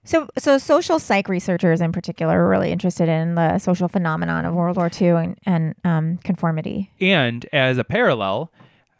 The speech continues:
Speaker 2: I always like to remind people that, uh, social psychology as a field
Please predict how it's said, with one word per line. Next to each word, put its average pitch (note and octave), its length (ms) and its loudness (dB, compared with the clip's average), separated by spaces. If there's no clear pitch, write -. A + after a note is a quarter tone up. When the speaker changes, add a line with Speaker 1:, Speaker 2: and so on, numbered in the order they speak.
Speaker 2:
I C#3 140 2
always D3+ 220 2
like C3+ 180 0
to C#3 80 -2
remind B2+ 260 0
people B2+ 200 -2
that, A2 280 0
uh, A2 400 -8
social E3 260 0
psychology D3+ 640 0
as D#3 140 -2
a F#3 100 2
field G#3 400 0